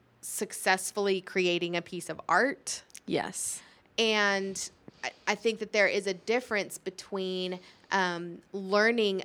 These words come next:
Speaker 1: a new skill, like learning how to sew, learning how to weave,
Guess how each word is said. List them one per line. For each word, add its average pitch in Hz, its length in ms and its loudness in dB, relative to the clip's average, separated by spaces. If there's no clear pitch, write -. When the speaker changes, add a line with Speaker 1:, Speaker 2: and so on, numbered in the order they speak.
Speaker 1:
a 190 100 0
new 180 220 -2
skill, 170 1080 -2
like 196 320 0
learning 208 540 4
how 190 380 4
to 180 300 2
sew, 147 480 0
learning 220 380 2
how 175 240 0
to 170 180 -6
weave, 160 420 -10